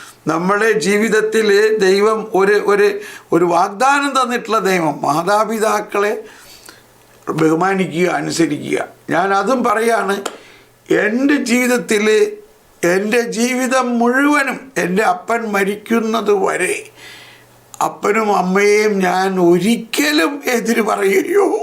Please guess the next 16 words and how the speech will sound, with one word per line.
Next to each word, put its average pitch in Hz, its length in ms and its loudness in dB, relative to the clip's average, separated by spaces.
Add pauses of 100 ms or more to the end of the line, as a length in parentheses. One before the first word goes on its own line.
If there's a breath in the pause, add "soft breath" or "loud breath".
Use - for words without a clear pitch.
(140)
ഒരിക്കലും - 680 -2 (520 loud breath)
അവർ 175 300 0
പറയണതിന് 185 560 0
എതിര് 175 260 2
പറഞ്ഞിട്ടില്ല. - 680 -6 (1300 loud breath)
അതിനാവശ്യം 196 760 0
വന്നിട്ടുമില്ല, 233 580 0
അങ്ങനെ 208 280 -2
സംഭവിച്ചിട്ടില്ല. 202 880 -4 (1300 loud breath)
അത് 190 640 0
എനിക്ക് 180 480 2
വലിയ 190 520 2
ഒരു 233 200 0
അനുഗ്രഹമായിട്ട് 233 1000 -2
എപ്പോഴും 226 600 -2
മനസ്സിൽ 196 320 -4